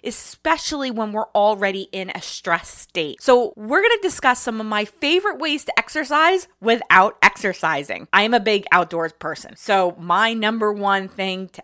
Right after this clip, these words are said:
exercise without exercising is kayaking. I love being in the water, paddling,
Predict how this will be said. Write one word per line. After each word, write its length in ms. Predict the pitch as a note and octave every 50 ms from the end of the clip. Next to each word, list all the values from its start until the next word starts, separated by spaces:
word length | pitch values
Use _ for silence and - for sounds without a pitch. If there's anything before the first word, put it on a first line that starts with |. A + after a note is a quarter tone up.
| - -
exercise 600 | A#3+ - - F4 D4+ - - C#4+ C4 C4+ C4+ -
without 420 | F#3 F3 E3 - - F#3+ G#3+ A3+ - -
exercising 920 | A3+ A#3 - - A#3 G#3 - G#3+ F#3+ F#3+ F#3 F#3 F3 F#3+ F#3+ F#3+ F#3+ F#3+ -
is 160 | F#3 F3+ -
kayaking. 920 | - _ - - - - E3+ D#3 D3 C#3+ C3 - - - C#3+ A2+ - - - -
I 160 | G3 G3 G3
love 480 | G3 G3+ G3+ A3 A3 A#3 C4+ B3 A3+ G3
being 380 | - A#3+ A#3 A#3 A3+ A3 A3+
in 240 | A3+ - F3+ F3 E3+
the 80 | D#3+ D#3
water, 760 | D#3 E3 F3 G3+ A3 A3 A3 A3 G#3+ G#3+ G#3+ G#3+ G#3 G#3 -
paddling, 920 | - - - G#3 G#3 G#3+ A3 A3+ A3 A3 A3 G#3+ G#3+ G#3+ G#3+ G#3+ G#3+ A3